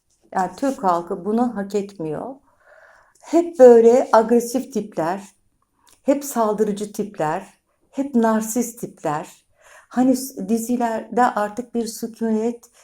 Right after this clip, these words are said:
bir huzur. Çünkü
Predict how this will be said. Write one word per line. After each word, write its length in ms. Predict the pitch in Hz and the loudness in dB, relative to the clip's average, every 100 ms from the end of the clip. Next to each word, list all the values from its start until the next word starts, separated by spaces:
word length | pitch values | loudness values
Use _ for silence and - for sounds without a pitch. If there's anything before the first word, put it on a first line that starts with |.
| _ | _
bir 200 | 226 240 | -4 -4
huzur. 680 | - - 214 190 240 240 - _ _ _ _ _ - | -4 -8 -8 -2 -4 -4 -12 _ _ _ _ _ -12
Çünkü 680 | - 226 220 226 190 - | -2 0 0 -4 -6 -12